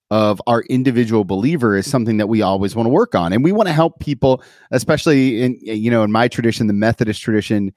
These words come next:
we love to talk about sanctification, which is great, right? It's this idea of becoming more like Christ.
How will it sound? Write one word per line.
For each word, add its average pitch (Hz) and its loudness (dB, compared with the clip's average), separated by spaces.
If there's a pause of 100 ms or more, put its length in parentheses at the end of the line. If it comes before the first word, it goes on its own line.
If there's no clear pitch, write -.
(260)
we 120 2
love 113 2
to 110 -2
talk 104 -2
about 95 -2
sanctification, 101 -4 (300)
which 190 2
is 156 -2
great, 160 -2 (320)
right? 131 2
It's 117 -2
this 135 -2
idea 123 2
of 104 -2
becoming 117 -2
more 104 -2
like 104 -4
Christ. - -4